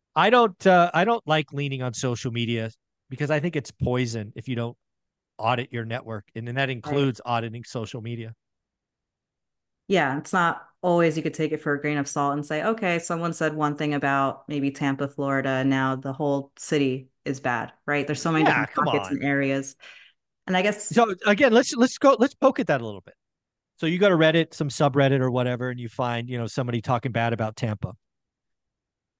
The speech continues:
Speaker 1: I promise you, there are hundreds of investors killing it in Tampa.
Speaker 2: Yep.
Speaker 1: And they are none of,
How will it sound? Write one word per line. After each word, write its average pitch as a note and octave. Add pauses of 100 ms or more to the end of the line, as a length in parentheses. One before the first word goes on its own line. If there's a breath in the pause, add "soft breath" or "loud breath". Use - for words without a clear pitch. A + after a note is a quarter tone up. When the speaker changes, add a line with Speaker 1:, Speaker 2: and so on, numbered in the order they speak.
(220)
Speaker 1:
I E3
promise C3
you, - (1080)
there C#3
are B2
hundreds D3+
of A2+ (200)
investors A#2+ (300)
killing E3+
it F#2 (640)
in A#2
Tampa. G2 (360)
Speaker 2:
Yep. - (200)
Speaker 1:
And E3
they E3
are C#3+
none E3+
of, C3+